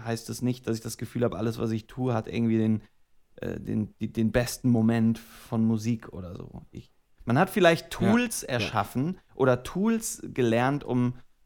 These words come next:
Speaker 1: äh, an einen, um Ziele anzunähern. So, ne? Aber wann ist der wirklich magische
Speaker 2: Mhm.
Speaker 1: Moment,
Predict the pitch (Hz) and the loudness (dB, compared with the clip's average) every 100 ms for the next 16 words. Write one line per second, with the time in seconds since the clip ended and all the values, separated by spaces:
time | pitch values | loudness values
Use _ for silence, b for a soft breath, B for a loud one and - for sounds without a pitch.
0 | - 110 113 110 107 - - - 50 - | -6 0 2 2 2 -4 -10 -14 -16 -4
1 | 120 117 110 _ - - 107 - - 131 | 0 0 0 _ -20 -18 -18 -20 -8 0
2 | 120 120 113 _ _ _ _ b - - | 2 2 0 _ _ _ _ b -20 -20
3 | - - - - _ _ - - - 185 | -20 -20 -20 -20 _ _ -20 -14 -2 2
4 | 202 120 113 110 107 107 101 98 101 98 | 4 4 2 0 0 2 0 -2 -4 -10
5 | _ - - 101 95 _ _ _ - 117 | _ -20 -16 -16 -16 _ _ _ -12 -12
6 | 147 - - 120 117 160 208 202 175 165 | -12 -12 0 2 4 4 2 0 -2 -2
7 | 135 151 170 123 147 139 151 107 147 135 | -2 -4 -2 -2 -2 -2 -2 0 2 2
8 | 135 143 | 2 0